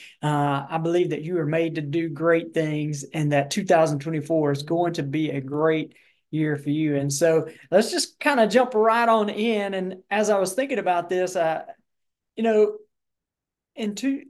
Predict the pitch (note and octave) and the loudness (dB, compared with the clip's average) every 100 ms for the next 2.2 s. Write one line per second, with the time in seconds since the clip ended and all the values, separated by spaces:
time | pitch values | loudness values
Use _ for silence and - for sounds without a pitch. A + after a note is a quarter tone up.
0 | - A3 A3 G3+ G3+ C4 F#4+ F#4 A#3+ F3+ | -8 -4 -4 -2 -2 -4 -4 -2 -2 0
1 | F3 F#3 G3 F3+ F#3 A#3+ B3 A3+ G3 F#3 | -2 0 2 2 2 -2 0 0 0 -2
2 | - | -6